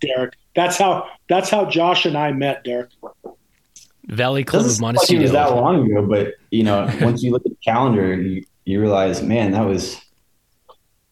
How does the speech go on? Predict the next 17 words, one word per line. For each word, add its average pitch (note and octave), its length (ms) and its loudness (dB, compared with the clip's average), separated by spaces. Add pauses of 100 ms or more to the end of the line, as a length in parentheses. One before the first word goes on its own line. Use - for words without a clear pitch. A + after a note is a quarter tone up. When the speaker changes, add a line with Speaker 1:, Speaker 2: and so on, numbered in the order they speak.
(160)
Speaker 3:
fifteen, B2 500 2
sixteen B2 340 -2
years C3+ 200 0
ago, F2+ 300 -2
fifteen A2 280 0
years A#2 160 0
ago. F#2 140 -4 (680)
Speaker 1:
Josh, A#3 240 2
how C4+ 160 2
old C4 280 2
were G#3 100 0
you F3 160 -2
back E3+ 260 0
at E3+ 100 -2
the D#3 60 0
Valley D3+ 300 0
Club? C3 240 -6